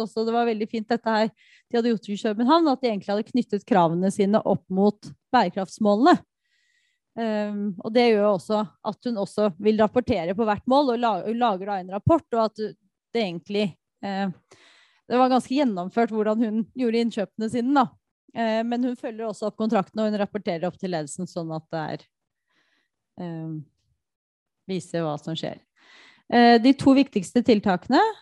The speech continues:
er jo da å redusere matsvinn, når det er illustrert ved en sånn brukoppkalender, eh, som Matvet har laget, og også da en overgang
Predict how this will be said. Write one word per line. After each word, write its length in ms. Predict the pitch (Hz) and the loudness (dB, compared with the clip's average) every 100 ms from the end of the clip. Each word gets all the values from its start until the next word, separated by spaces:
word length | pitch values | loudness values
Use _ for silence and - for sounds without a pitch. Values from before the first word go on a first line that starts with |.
| - | -4
er 300 | 233 214 214 | 0 0 0
jo 80 | 214 | -2
da 300 | 202 202 214 | -2 -2 -4
å 160 | - 208 | -8 -8
redusere 460 | 208 202 202 190 214 | -8 -6 -4 -2 -4
matsvinn, 480 | 180 - 302 494 381 | -4 0 0 2 0
når 160 | 247 233 | 0 -2
det 80 | 220 | -4
er 140 | 196 | -2
illustrert 500 | 214 - 190 185 - | -2 -2 -2 -2 0
ved 140 | 196 | 0
en 100 | 196 | 0
sånn 240 | - 185 185 185 | 0 -2 -4 -2
brukoppkalender, 1040 | 208 214 180 - - 180 180 202 466 - - _ _ _ _ _ _ _ _ _ 226 | 0 2 0 -6 -6 -6 -2 6 6 4 -6 _ _ _ _ _ _ _ _ _ -8
eh, 320 | 220 214 214 | -4 -2 -2
som 180 | 208 233 | -2 -2
Matvet 380 | 226 190 175 180 | -2 -4 -6 -4
har 100 | 196 | -2
laget, 520 | 190 208 415 - - | 0 2 0 0 -6
og 320 | - 233 208 175 | -2 2 2 -2
også 240 | - 202 | -6 -6
da 320 | 180 165 180 - | -2 0 0 -2
en 220 | 202 196 | -4 -4
overgang 680 | 220 185 - 160 170 185 | -2 -2 -2 -4 -4 -2